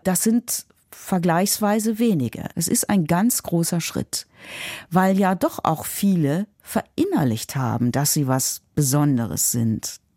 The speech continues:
dass sie eben keinen Beruf haben wie jeder andere, dass sie auserwählt sind. Das ist ja schon so. Das wird einem ja von, ich will nicht sagen von klein auf, aber von dem Moment an, wo sie sich fürs Priesteramt entscheiden, wird ihnen das ja auch gesagt. „Du bist was Besonderes.“ Ja, man studiert nicht mit den anderen einfach nur zusammen, sondern man lebt in einem eigenen Seminar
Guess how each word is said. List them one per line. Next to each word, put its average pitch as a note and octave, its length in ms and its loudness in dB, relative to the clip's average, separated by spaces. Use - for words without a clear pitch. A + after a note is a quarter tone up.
dass D3+ 240 0
sie D3+ 140 0
eben D#3+ 260 2
keinen A#3 300 2
Beruf C#3 380 -2
haben B2+ 320 2
wie C3 120 0
jeder C3 360 0
andere, B2 540 -2
dass F#3 200 2
sie - 180 0
auserwählt C3 640 -2
sind. - 320 -2
Das D#3 140 0
ist - 180 -2
ja A3+ 120 2
schon C#4+ 300 0
so. C3 200 0
Das - 220 -4
wird G3 220 -2
einem E3 160 2
ja E3 140 2
von, D#3+ 360 0
ich C#3 100 -6
will E3 100 4
nicht D3+ 100 2
sagen D3 200 2
von D3+ 160 0
klein E3+ 360 2
auf, A#3 280 2
aber E3+ 200 0
von E3+ 140 0
dem G3 180 2
Moment F#3 400 2
an, G#3 220 -2
wo G#3 80 2
sie F#3 120 0
sich E3+ 240 -4
fürs - 220 -4
Priesteramt F3 500 -2
entscheiden, D3 460 -2
wird F#3 220 -2
ihnen F3+ 280 2
das C#3+ 280 0
ja F#3 160 0
auch - 160 -4
gesagt. G#3 420 -2
„Du D#3 80 4
bist C#3+ 300 0
was - 160 -6
Besonderes.“ A2+ 640 -2
Ja, D#2+ 100 0
man G#2+ 140 2
studiert F3+ 480 0
nicht D#3+ 160 0
mit D#3 160 0
den D#3 120 0
anderen D#3 320 2
einfach D3 280 -2
nur D3 180 0
zusammen, E3+ 380 2
sondern E3 260 2
man D3 140 0
lebt D#3 200 -2
in C#3 140 -2
einem C#3 240 0
eigenen C#3+ 380 0
Seminar D3 580 0